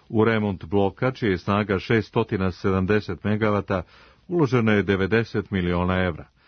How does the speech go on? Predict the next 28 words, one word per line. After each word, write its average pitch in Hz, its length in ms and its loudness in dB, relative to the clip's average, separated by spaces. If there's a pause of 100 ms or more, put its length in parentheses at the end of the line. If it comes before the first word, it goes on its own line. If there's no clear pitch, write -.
(340)
Blok 107 360 -2
B 85 120 -2
jedan 113 420 0
sada 123 280 -2
ima 113 400 2
dvadeset 107 680 -6
megavata 107 540 -2
više 101 400 -4
nego 95 280 0
pre 113 220 0
modernizacije, 92 1000 -4 (420)
a 151 160 0
efikasnost 107 680 -4
mu 107 100 2
je 95 120 2
povećana. 76 580 -4 (560)
U 120 120 2
epsu 113 300 -2
navode 123 400 0
da 110 120 2
će 107 320 0
revitalizaciju 113 1000 0
unaprediti 117 640 0
i 104 120 4
uslove 104 420 0
zaštite 95 600 -4
životne 90 540 -4
sredine. 80 600 -6